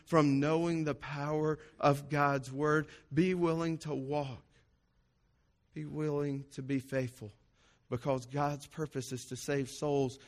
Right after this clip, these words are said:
through your ministry. Be willing to follow Christ and be faithful even in suffering, because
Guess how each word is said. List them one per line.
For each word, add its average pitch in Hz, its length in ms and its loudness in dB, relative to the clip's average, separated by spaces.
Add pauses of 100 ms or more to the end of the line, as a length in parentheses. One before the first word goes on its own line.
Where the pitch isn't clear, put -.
(160)
through 143 160 2
your 135 300 0
ministry. 131 600 0 (360)
Be 165 260 2
willing 151 640 0 (260)
to 139 120 -2
follow 143 500 0
Christ 139 500 0 (180)
and 131 220 2
be 143 160 2
faithful 143 640 0
even 143 360 4
in 135 140 -2
suffering, 131 540 -2 (240)
because 135 420 2